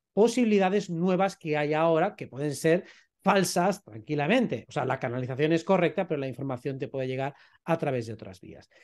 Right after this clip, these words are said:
Sea como sea, acabé guiándome más por mi experiencia, por mi intuición y por otros argumentos que fui escuchando y viendo en otros autores. O sea, seguí muy enchufado al tema,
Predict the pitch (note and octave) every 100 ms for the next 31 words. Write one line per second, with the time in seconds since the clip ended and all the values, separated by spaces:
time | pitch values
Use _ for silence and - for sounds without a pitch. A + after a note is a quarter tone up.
0 | _ - F#3+ F#3 F3+ F#3+ G#3 A3+ A3 B3+
1 | - _ - E3 - D#3 F3+ D3 C#3+ D3+
2 | D#3+ D3+ D3 D3+ E3 B2 - _ _ -
3 | C3+ F3+ C#4 - A3 G3 G3 F#3 G#3 G3+
4 | D3 D3 G3+ G#3 F3+ F3+ E3+ D#3+ - _
5 | _ G3+ G#3+ G#3 E3 F3+ F3 D#3 E3+ C#3+
6 | - - - B2 - F3 G3+ G3 F#3+ C#3
7 | - C#3 E3 E3+ E3+ F3 E3+ D#3+ D3 D#3+
8 | D3+ D#3 D#3 - C#3+ C#3 - C#3+ - D3
9 | D3 - C3 A#2 A#2 C#3 A2 G#2 G#2+ -
10 | A2 C3 C#3 D3+ C#3 A2+ A2+ C#3+ C#3 D#3+
11 | F#3+ F#3+ G3+